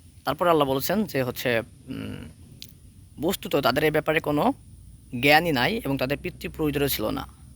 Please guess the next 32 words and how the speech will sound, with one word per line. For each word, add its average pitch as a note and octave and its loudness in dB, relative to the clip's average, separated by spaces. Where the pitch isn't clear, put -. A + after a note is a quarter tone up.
তারা C3+ 4
যা D#3+ 6
বলে C3 2
তা C#3+ 0
বড়ই C3 2
ভয়ং-, C3 -2
ভয়ঙ্কর B2+ 0
এবং D#3+ -4
তারা D3 2
মিথ্যা C#3+ -2
ছাড়া E3 2
কিছুই D3+ 0
বলে A2+ 2
না।" - -10
তারপর E3+ 4
আল্লাহ F3+ 6
বলেছেন D#3 2
যে, A#2+ 0
"আর F3 6
তুমি F3 0
হয়তো D3+ 4
তাদের D3 2
পিছনে D#3 0
ঘুরে D#3 2
ঘুরে C#3+ 0
দুঃখে D#3 -2
নিজেকে C3+ 0
শেষ - 0
করে C#3+ 2
দিবে, G#2+ -4
যদি D3 0
তারা D3 6